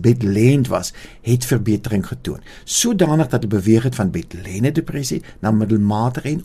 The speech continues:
ondermiddelmatige depressie. Daar's 'n ander ongelooflike wonderlike studie gedoen oor hierdie dankbaarheid in die klein dinge. Hierdie studie het hulle weer gesê, maar luister hier,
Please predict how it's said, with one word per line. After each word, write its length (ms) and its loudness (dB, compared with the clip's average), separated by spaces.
ondermiddelmatige 960 -4
depressie. 440 -20
Daar's 220 -8
'n 100 -12
ander 260 -6
ongelooflike 960 0
wonderlike 440 -2
studie 300 -4
gedoen 360 -2
oor 240 2
hierdie 500 0
dankbaarheid 800 2
in 100 -6
die 100 -4
klein 260 4
dinge. 200 -2
Hierdie 440 2
studie 320 0
het 80 -2
hulle 160 2
weer 180 4
gesê, 280 2
maar 160 2
luister 360 -2
hier, 200 -2